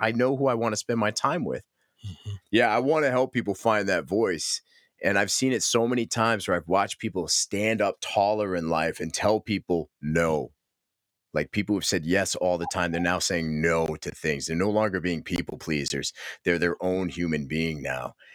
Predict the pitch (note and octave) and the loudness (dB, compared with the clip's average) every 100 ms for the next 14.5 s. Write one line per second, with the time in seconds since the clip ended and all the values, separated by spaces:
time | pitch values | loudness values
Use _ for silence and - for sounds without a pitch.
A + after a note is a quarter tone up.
0 | - - D2+ E2+ F#2+ - F2+ D#2+ D2+ D#2+ | -12 -6 0 2 2 0 -2 -2 -2 -2
1 | F2 E2 D2+ - F#2 D#2 E2+ F#2+ F2+ - | -2 -2 -4 0 0 2 2 2 0 0
2 | G2 E2 C#2 F#2+ B2+ - G#2 A2+ C3+ F#2 | 0 -2 0 0 0 0 0 0 0 -2
3 | - F2 F2 A2 - C3 G#2 F2 E2+ E2+ | 0 0 0 -2 -2 0 2 0 -2 -4
4 | - G2+ C#3 - G2 - A2 G2 - A2 | 0 0 0 -4 -2 2 2 2 0 0
5 | G#2 G2 - E2 E2+ F2 - G#2+ F#2 D2+ | 0 -2 -2 -2 0 0 -2 0 0 -2
6 | _ _ - A2+ - E3 C3+ G2 D#2 - | _ _ 0 0 4 4 4 -2 -2 2
7 | A#2+ E3 F3 G3+ G#3 F#2+ - B2+ G#2 G2+ | 2 4 2 2 2 -4 0 2 4 2
8 | C3+ F3 - D#3+ E3+ G3+ G3+ - - - | 2 0 2 2 2 0 -4 -10 -20 -20
9 | _ _ _ _ - B2+ - A#3+ D#3 C3+ | _ _ _ _ 0 0 2 2 4 4
10 | F#3 G#3+ - _ _ _ _ _ _ C#3+ | 4 2 -4 _ _ _ _ _ _ 0
11 | A#2 A2 A2+ - D#3 G#3 D#3+ G3+ G#3 B2 | 2 2 2 4 2 4 2 4 2 0
12 | F2+ - - _ A2 G#3+ A3+ E3+ C3 E3 | -2 -4 -8 _ 2 4 2 2 0 0
13 | G#3 C3 _ _ _ - F#3 A#2+ G2+ B2 | 0 -6 _ _ _ 0 2 2 2 2
14 | C3 - B2 B2 | 2 -2 0 0